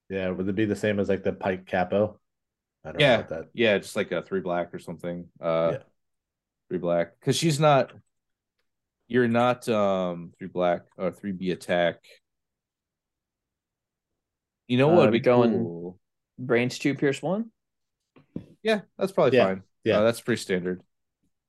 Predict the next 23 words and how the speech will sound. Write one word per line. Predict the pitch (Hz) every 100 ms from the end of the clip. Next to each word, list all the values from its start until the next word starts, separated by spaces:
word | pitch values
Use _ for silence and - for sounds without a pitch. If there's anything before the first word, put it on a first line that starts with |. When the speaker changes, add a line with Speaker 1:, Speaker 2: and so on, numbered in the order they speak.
| _
Speaker 2:
Uh, | - 92 90 87 87 90 - _ _ _ _ _ _ _ _ _ _ _ _ _ _ _ _ _ _ _ _ _ _ _ _
'cause | 147 131
you | 135
really | 143 143 123
want | 117 98 104 107 110 - _ -
to | - 117 113 110 110 104 104 101 104 _ _ _ _ _ _
be | 92
one. | 90 90 90 87 90 - -
Um, | 92 92 87 82 - _ _ _ _ _ _ _ _ _ -
so | - 139
I |
think | 120 - 190 196
with | 117 92
that, | 90 85 85 - _ _ _ _ _ -
that's | 123 -
interesting. | 127 - -
So | 104 107
what | 120
does | 117
she | - 104
add | 101 101 -
to | 101
the, | 98 95 87